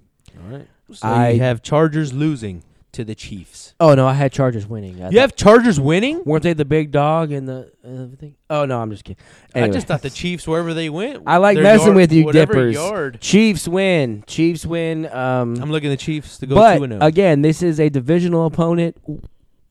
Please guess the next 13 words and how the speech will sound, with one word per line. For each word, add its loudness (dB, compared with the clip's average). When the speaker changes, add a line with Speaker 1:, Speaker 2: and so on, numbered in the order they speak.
Speaker 2:
If 0
the -2
Chiefs -2
blow 4
'em 0
out, -2
we're 2
Speaker 1:
Then -2
Speaker 2:
looking, -10
we're, 0
we're 2
looking 0
at -6